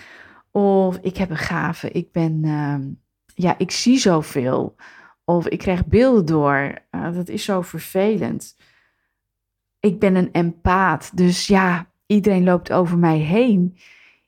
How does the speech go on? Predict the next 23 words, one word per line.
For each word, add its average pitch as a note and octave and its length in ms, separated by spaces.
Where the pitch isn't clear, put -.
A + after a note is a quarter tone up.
Iedereen, G3 840
ehm, F#3 560
hè, G#3 160
dus B3 200
ik, - 280
ik - 280
doe B3 280
heel A3 160
veel G#3 200
voor - 160
anderen F#3+ 280
en F3+ 80
ik F3+ 120
vergeet B3 500
mezelf. F#3 580
En - 160
dat, G3 160
dat A#3 160
is, - 280
dat A#3 200
kan D#4+ 260
allemaal, A#3 520
natuurlijk. F#3+ 1080